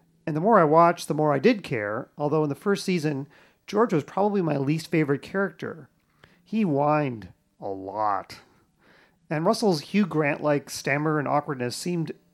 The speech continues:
like a poor substitute for actual characterization. But the second season sees the show running on all cylinders and not afraid to have three separate story threads running during each episode,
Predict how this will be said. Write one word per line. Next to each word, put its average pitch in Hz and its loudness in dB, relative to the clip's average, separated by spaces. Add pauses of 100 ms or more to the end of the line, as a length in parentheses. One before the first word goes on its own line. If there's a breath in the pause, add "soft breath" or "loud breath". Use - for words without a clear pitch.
(100)
like 160 -4
a - -10
poor - 0
substitute 175 -2
for 131 -4
actual 135 -2
characterization. 147 -4 (680 soft breath)
But 160 -4
the 156 0
second 262 4
season 165 0
sees 175 2
the 147 0
show 160 0
running 151 0
on 156 0
all 143 2
cylinders 139 0
and 131 -6
not 160 2
afraid 160 -2
to 143 0
have 143 -4
three 175 -4
separate 160 -4
story 165 2
threads 143 -4
running 147 -4 (260)
during 156 -2
each 147 -4
episode, 131 -6